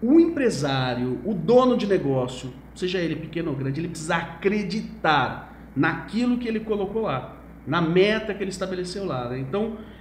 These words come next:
é, é muito comum que o cara fala assim, "Ah, não, eu quero colocar uma meta de atingir cento e cinquenta por cento, duzentos por cento de crescimento."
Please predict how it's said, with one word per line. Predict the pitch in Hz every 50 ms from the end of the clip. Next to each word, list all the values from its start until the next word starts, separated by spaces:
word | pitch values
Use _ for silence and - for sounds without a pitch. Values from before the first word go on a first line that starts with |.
| - -
é, | - 147 - - - 160
é |
muito | 170 175 185 220 277 302 302 - - 254 240 220 190 175 151 - - - - -
comum | - 185 180 170 170 180 247 247 214 160 143 - - -
que | - - 190 175 156 - 151 - - -
o | -
cara | - 196 202
fala | 208 214
assim, | 214 -
"Ah, | 277 277 269
não, | 240 233
eu | 233 202 -
quero | 226 220 226 233
colocar | 226 226 226 214 202 220 226 220
uma | 208 180
meta | 143 151 175 208 202 - 208
de | 185 175 196 196 196
atingir | 190 180 175 - 175 156 139 131 165 208 220 226 220 208 185 143 131 135 - - - - - - -
cento | - - - - - - - - - 240 - - 285 - -
e | 240
cinquenta | - 240 214 220 226 220 220
por | - - 196
cento, | 185 - 214 208 190 185
duzentos | 208 233 214 165 233 285 285 277 -
por | - 233
cento | 220 233 233 226
de | 220 -
crescimento." | - 208 208 208 208 196 156 143 135